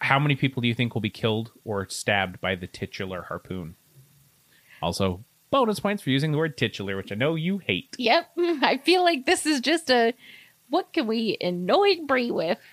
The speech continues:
Speaker 1: <laughs> Also, do you think there'll be a dog in this movie that they push off?
Speaker 2: There better not be a dog that dies in this. Robert, I will take that personally. Um,
Speaker 1: Just knee, you want his other knee? You're gonna punch his other knee?
Speaker 2: I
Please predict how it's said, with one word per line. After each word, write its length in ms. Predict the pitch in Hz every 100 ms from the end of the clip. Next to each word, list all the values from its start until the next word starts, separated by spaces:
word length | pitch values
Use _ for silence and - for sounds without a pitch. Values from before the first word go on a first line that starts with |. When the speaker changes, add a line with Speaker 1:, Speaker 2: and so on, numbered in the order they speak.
| -
Speaker 1:
<laughs> 80 | - 113 - - -
Also, 240 | 175 170
do 60 | 147
you 40 |
think 120 | 143 143
there'll 120 | 139
be 120 | 127
a 40 |
dog 360 | 110 98 92 107
in 120 | 120
this 200 | 127 139
movie 140 | 131 131
that 240 | - 165 160
they 120 | 147
push 300 | 151 143 - -
off? 280 | 120 131 - - 233
Speaker 2:
There 240 | 320 349
better 520 | 233 - 262 277 285
not 300 | 254 226 226
be 120 | 233 220
a 100 | 202
dog 280 | 208 208
that 140 | 214 196
dies 260 | 202 202 202
in 100 | 202
this. 280 | 202 - - _
Robert, 480 | 254 269 294 349 - -
I 140 | 214
will 320 | 214 190 180 -
take 340 | - 339 349
that 220 | 349 339 -
personally. 960 | 285 269 262 233 208 196 180 220 226 _ _ _ _ - _ _ - -
Um, 480 | 262 226 202 196
Speaker 1:
Just 260 | 190 - -
knee, 380 | 98 95 104 -
you 180 | 135 139
want 160 | 139 127
his 180 | 131
other 240 | 113 107 117
knee? 160 | 117
You're 120 | 117 110
gonna 120 | 107
punch 220 | 113 107
his 120 | 104
other 180 | 104 107
knee? 260 | 110 117 113 - - - - -
Speaker 2:
I 460 | 240 269 311 381